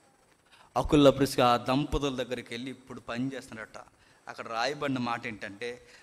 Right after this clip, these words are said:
పౌలంతటి వాడు అపోస్తుడు ఏం చేస్తున్నాడు? పని చేస్తున్నాడండి. అది పని చేస్తూ పని చేయాలి. ఏ పని? దేవుని పని. పని చేస్తూ పని చేయాలి, సువార్త పని. మనం ఈ పని చేస్తే ఆ పని చేయం, చెప్పండి,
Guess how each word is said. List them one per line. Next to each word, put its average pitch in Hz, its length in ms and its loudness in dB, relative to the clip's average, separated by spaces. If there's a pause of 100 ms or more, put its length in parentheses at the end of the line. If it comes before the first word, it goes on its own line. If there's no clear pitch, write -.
(200)
పౌలంతటి 127 560 -2
వాడు 131 320 0
అపోస్తుడు 147 760 -4
ఏం 143 320 0
చేస్తున్నాడు? 143 580 -4 (1120)
పని 139 240 2
చేస్తున్నాడండి. 113 580 -2
అది 107 200 -10 (1080)
పని 190 340 8
చేస్తూ 220 540 6
పని 196 340 2
చేయాలి. 165 320 2
ఏ 151 160 2
పని? 170 540 -4 (960)
దేవుని 151 340 2
పని. 101 260 -6
పని 160 340 2
చేస్తూ 240 500 10
పని 254 260 8
చేయాలి, 208 360 4
సువార్త 170 460 4
పని. 107 260 -8 (540)
మనం 143 120 -2
ఈ 135 200 -2
పని 160 280 -2
చేస్తే 143 280 -6
ఆ 139 140 0
పని 160 320 -8
చేయం, 180 240 -10
చెప్పండి, 110 340 -10